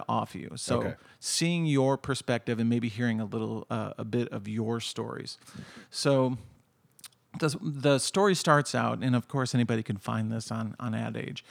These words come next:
Speaker 1: that, uh, Domino's went looking for a new Hispanic agency.
Speaker 2: Okay.
Speaker 1: Um, so they were looking for certain agency, uh, employees, uh,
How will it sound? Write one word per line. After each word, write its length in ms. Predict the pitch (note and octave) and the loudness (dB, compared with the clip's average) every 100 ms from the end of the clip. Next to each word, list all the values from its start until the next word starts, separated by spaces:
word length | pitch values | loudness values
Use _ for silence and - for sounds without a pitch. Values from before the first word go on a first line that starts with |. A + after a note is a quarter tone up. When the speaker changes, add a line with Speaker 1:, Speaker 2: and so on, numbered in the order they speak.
| - - - | -20 -20 -12
Speaker 1:
that, 320 | - A#2+ A2+ B2 | -4 -2 -2 -2
uh, 220 | A#2+ A2+ | -2 -2
Domino's 800 | B2 C#3 C#3+ B2 - - - - _ _ _ _ | 4 8 8 6 -2 -8 -12 -14 _ _ _ _
went 160 | C3 A#2 | -4 -2
looking 280 | A#2+ B2 A#2 | -2 -2 0
for 120 | B2 | 0
a 60 | A#2 | 2
new 180 | A2+ | 2
Hispanic 520 | A#2 A2 - A#2+ G2 - | -2 -4 -6 -8 -8 -8
agency. 480 | - - - - - _ - | -10 -10 -10 -12 -14 _ -8
Speaker 2:
Okay. 160 | G2 - - _ | -6 -6 -14 _
Speaker 1:
Um, 600 | - C3+ B2 A#2+ A#2+ A2+ A2 - - - | -2 2 4 4 2 0 -4 -14 -16 -10
so 180 | C#3+ C#3 | 0 2
they 100 | B2 | 2
were 120 | B2 B2+ | 2 2
looking 240 | D3+ D3 | 0 -2
for 120 | B2+ | -4
certain 440 | A#2 C3+ A#2 A#2+ - - | -2 0 0 -2 -2 0
agency, 760 | D3 D3+ C#3 D3+ D3 C#3 C#3+ - | 0 0 0 2 2 2 -2 -4
uh, 280 | A#2+ A2 A2 G#2 | -4 -4 -4 -6
employees, 760 | A2+ - C3 B2 B2 A#2 - - _ _ _ _ - | -8 -2 0 0 0 -2 -6 -10 _ _ _ _ -12
uh, 540 | A2 A2 G#2 - - | -8 -6 -6 -6 -8